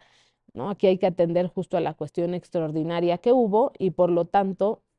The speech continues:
es a partir de lo que dispongan las entidades federativas en las leyes o la Secretaría de Salud a través de algún convenio que tú puedas, eh,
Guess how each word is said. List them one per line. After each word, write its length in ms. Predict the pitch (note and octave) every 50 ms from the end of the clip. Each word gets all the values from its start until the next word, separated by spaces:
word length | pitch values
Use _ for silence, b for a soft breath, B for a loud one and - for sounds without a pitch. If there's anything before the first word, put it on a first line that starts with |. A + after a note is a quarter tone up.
| _ _ _
es 260 | - - - G3+ -
a 80 | A#3 A3+
partir 520 | - G#3+ G3 F#3 - - G3+ G3+ G3 F#3
de 380 | F3+ G3 F#3+ F3+ F3 E3 - - -
lo 160 | F3 E3+ D#3+
que 160 | - E3+ E3
dispongan 520 | E3 D#3+ - - - F#3 F#3 F#3 F#3 F3+
las 200 | F3 E3 D#3+ -
entidades 480 | D#3+ D#3 D#3+ D#3+ D#3+ E3 F3 F#3+ G3 -
federativas 840 | - F#3+ F#3 F#3 F3+ F#3 F#3 F3+ - G#3+ G#3+ F#3+ G3 A3 C4 - _ b b b b b b b b -
en 200 | - F3 D#3+ C#3+
las 220 | D3 D3+ D3 -
leyes 480 | E3+ E3+ F#3 F#3 F3+ F#3+ G3+ B3+ - -
o 80 | E3+
la 140 | E3 D#3+ D#3+
Secretaría 580 | - E3+ D#3 - E3 D#3 - E3+ E3+ F3+ F#3 F#3+
de 100 | G#3 F#3+
Salud 520 | - A3 G#3+ G#3+ G3+ G#3+ A#3+ C4+ A#3 G#3 - -
a 80 | - F3
través 400 | - - E3 D#3+ E3 E3 E3 E3
de 80 | F#3
algún 260 | E3+ E3+ E3+ F3 F3
convenio 680 | F3 - G3+ G#3 G#3+ G3 G#3 G3 F#3+ F#3 F#3 G#3 - -
que 100 | - E3
tú 160 | E3 - F3
puedas, 460 | E3 - D#3+ C3+ C3 C3+ D#3 D#3 -
eh, 240 | - - - - -